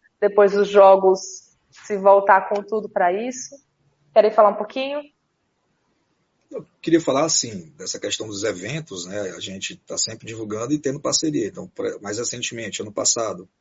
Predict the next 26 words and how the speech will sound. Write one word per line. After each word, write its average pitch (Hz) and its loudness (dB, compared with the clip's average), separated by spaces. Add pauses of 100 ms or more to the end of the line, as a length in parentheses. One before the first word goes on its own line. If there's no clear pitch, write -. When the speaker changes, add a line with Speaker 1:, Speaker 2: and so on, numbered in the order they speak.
(160)
Speaker 2:
o - -20
Norte 101 -6
e - -8
Nordeste. 107 -8 (1040)
Agora 104 -4
aqui 120 -6
no, 113 -18 (280)
na 107 -12
minha 113 -8
<laughs> - -
cidade, 123 -4
né, 107 -8
aqui 110 -10
no 104 -14
nosso 104 -4
estado, 107 -4
Encontro 104 -6
Cearense 113 -4
de 107 -12
Psicologia 110 -8
e 104 -10
Esporte, 104 -6
que - -12
a 98 -6
Abrapesp 101 -8
tam-, 104 -12